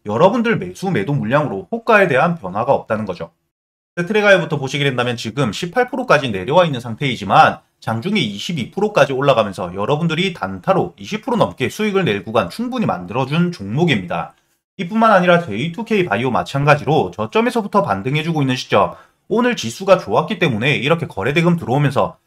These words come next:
지금은 십육 프로대에 머물러 있지만 충분히 장중에 십구 프로까지 올라가면서 여러분들이 단타 매매하시는데도 전혀 어려움이 없는 종목으로 알려드렸다는 게 확인이 되실 겁니다.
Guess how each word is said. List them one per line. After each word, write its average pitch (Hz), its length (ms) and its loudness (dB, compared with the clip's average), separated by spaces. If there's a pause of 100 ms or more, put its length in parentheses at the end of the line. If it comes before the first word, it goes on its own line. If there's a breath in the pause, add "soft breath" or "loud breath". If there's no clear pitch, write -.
(120)
지금은 233 360 -2
십육 240 380 -4
프로대에 180 400 0
머물러 113 420 -2
있지만 101 500 0
충분히 175 460 -4
장중에 113 420 -2
십구 - 380 -8
프로까지 165 480 2
올라가면서 135 720 2 (320)
여러분들이 165 800 2
단타 104 580 0
매매하시는데도 175 1000 0
전혀 117 300 -2
어려움이 214 480 4
없는 101 300 -2
종목으로 123 460 -2
알려드렸다는 139 680 0
게 98 100 -8
확인이 139 320 -2
되실 175 280 -8
겁니다. 95 380 -2